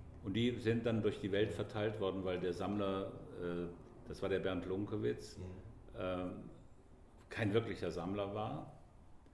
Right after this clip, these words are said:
Speaker 1: Der hatte dann auch den Aufbauverlag gekauft aus Berlin und der refinanzierte quasi die,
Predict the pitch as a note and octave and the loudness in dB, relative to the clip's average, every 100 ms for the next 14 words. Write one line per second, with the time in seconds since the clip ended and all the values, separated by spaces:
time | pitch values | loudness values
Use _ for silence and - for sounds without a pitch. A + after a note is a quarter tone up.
0 | - - - - - - F#2 G#2+ G#2+ G#2 | -20 -20 -20 -20 -18 -6 -2 0 2 2
1 | F#2+ - F2+ E2+ G2+ - A#2 - G#2+ G#2+ | 0 -2 -2 0 0 2 0 2 0 0
2 | - - - - A2 - G2+ G2 - - | -4 -14 -14 -4 -4 -2 -4 -4 -8 -14
3 | - - - F#2+ F#2 G2 G2 G#2 G#2+ G#2+ | -16 -16 -12 -10 -6 -2 0 0 -2 -4
4 | - - - - - F#2 G2+ F#2 B2+ - | -12 -20 -20 -14 -2 4 6 6 6 6
5 | A2 G#2 - A#2+ A2 G#2+ - G2+ G2+ G2 | 2 2 0 0 2 0 -2 -2 -2 -2
6 | F#2+ - G2+ G2 F#2+ | -4 -6 -4 0 0